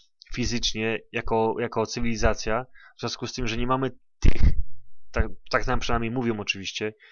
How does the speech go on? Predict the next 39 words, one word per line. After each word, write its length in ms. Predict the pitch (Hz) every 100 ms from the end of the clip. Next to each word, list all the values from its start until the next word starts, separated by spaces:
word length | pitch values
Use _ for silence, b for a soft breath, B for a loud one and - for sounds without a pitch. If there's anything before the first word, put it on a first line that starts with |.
| B B
że 140 | - 117
nie 80 | 120
mamy 240 | 120 120
tych, 300 | - - -
y, 160 | 120 110
możliwości, 680 | 110 104 117 117 - 120
takiej 240 | 117 123 120
możliwości, 680 | 110 107 110 107 - 135 _ _ _ B B B B
to 120 | -
o 80 | 139
czym 160 | 143 151
my 100 | 151
mówimy, 300 | 151 143 139 -
o 100 | 131
czym 160 | 143
my 100 | 143
w 60 | 135
ogóle 160 | 139
mówimy? 420 | 143 135 117 95 90 B B B B _
E, 100 | - 104 98 98 98 95 - - -
jeżeli, 580 | 120 120 131 139 147 139
jeżeli 300 | 131 139 143
miałaby 360 | 151 143 143
się 140 | - -
pojawić 240 | 143 135
jakaś 200 | 143 127
ogromna 400 | 131 135 135 127
planeta, 320 | 131 127 131
to 140 | 147 127
już 120 | 120
dawno 220 | 127 123
byśmy 260 | 120 - 117
ją 180 | 110
widzieli 420 | 104 101 117 117 113
lub, 200 | 110 107
lub 120 | 113
dawno 280 | 104 117 113
byśmy 340 | 110 - 113 110
ją, 240 | 107